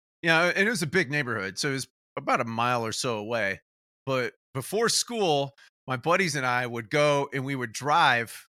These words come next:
right? And we'd just take the, that way to school because he would be out literally running every day. And he always had, like, an entourage with him. So he had a chase car,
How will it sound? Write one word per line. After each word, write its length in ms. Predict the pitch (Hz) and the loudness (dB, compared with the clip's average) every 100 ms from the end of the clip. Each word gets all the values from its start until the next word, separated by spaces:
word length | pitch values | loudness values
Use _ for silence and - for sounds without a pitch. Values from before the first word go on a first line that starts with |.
| - | -2
right? 260 | 123 139 - | 2 2 0
And 100 | 131 | -6
we'd 180 | 123 | -4
just 200 | 151 147 | -4 0
take 220 | 185 170 - | 0 0 -2
the, 180 | 123 101 | -6 2
that 240 | 156 175 | 2 2
way 180 | 147 143 | 0 0
to 80 | 117 | 0
school 580 | - - 175 123 110 - _ _ _ | -2 -4 -4 -4 -4 -10 _ _ _
because 440 | 135 151 135 117 - | -2 0 0 -2 -4
he 200 | - 214 | -2 -2
would 160 | 247 156 | -2 -4
be 160 | 180 | 0
out 300 | 175 156 - | 2 2 -2
literally 440 | 127 262 226 147 113 | -6 -6 -4 -6 -4
running 480 | 123 185 143 117 - | 0 0 0 -4 0
every 280 | 170 196 180 | 2 2 0
day. 420 | 180 143 104 101 _ _ - | 4 4 2 -2 _ _ -4
And 160 | 139 147 | 0 2
he 140 | 151 | 2
always 320 | 175 202 175 | 4 2 0
had, 300 | 165 160 175 | 2 4 4
like, 140 | 151 139 | 0 0
an 100 | 127 | 0
entourage 560 | 180 175 139 110 113 | 0 0 -2 -2 -4
with 140 | 113 101 | -8 -10
him. 140 | 90 | -12
So 180 | - 143 | -8 -2
he 80 | 139 | 2
had 180 | 151 147 | 4 2
a 80 | 123 | 0
chase 380 | - 180 220 | -2 -2 -2
car, 420 | - 226 233 240 | -2 -2 0 -2